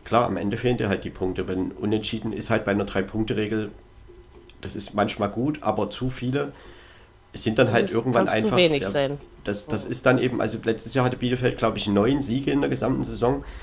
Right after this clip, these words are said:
Speaker 1: das sind jetzt aktuell eben fünf. So, und da
Speaker 2: Mhm.
Speaker 1: sehen wir halt schon einen Unterschied und, äh, die Unentschieden sind halt zwölf. Und ich sag mal so, Niederlagen sind sechzehn, das ist okay. Aber ich glaube, neunzehn Niederlagen und acht Siege wäre einfach,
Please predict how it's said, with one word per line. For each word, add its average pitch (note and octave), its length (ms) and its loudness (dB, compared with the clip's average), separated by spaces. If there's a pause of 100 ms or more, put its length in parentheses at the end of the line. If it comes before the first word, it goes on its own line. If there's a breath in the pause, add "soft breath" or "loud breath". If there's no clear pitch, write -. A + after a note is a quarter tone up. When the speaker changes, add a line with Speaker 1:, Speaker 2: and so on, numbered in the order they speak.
(160 loud breath)
Speaker 1:
das - 100 -6
sind B2 160 4
jetzt B2+ 160 2
aktuell A#2 320 0
eben G#2+ 220 -2
fünf. A2 400 0 (220)
So, G2 240 0
und G2 160 -4
da A2 200 6 (280)
Speaker 2:
Mhm. G#3 40 -8 (240 soft breath)
Speaker 1:
sehen A2+ 220 4
wir A#2+ 100 6
halt A2 180 4
schon A#2 340 2
einen G#2 160 -2
Unterschied A#2+ 640 2
und, G#2+ 340 0 (140)
äh, G#2 220 2 (580)
die G#2 100 -2
Unentschieden B2+ 440 2
sind B2 200 2
halt G#2 220 0
zwölf. G#2 380 2 (400 loud breath)
Und G2 300 2
ich G2 120 -6
sag G2+ 160 4
mal A#2 120 8
so, C3 260 2 (240)
Niederlagen C#3+ 440 6
sind D3 180 -2
sechzehn, D#3 440 2
das G2 160 -4
ist A2+ 120 -4
okay. A2+ 420 4 (280 loud breath)
Aber A2 240 4
ich - 120 -2
glaube, B2 360 6
neunzehn C3 480 4 (840)
Niederlagen D3+ 560 6
und A#2 200 -2
acht - 220 2
Siege C3+ 260 2
wäre C#3+ 220 2
einfach, C3+ 360 0